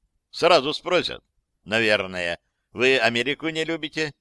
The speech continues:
раз на вашей территории с национальным героем такое случилось?»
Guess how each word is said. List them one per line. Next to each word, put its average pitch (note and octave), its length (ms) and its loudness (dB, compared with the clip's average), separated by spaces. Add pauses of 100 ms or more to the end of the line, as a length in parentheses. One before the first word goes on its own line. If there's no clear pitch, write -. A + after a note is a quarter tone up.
(320)
раз D3 400 2
на C3 160 -2
вашей C3+ 280 0
территории C3+ 640 -4
с - 100 -12
национальным A#2 800 -2
героем A2 380 -2
такое B2 360 -2
случилось?» F#2+ 600 -8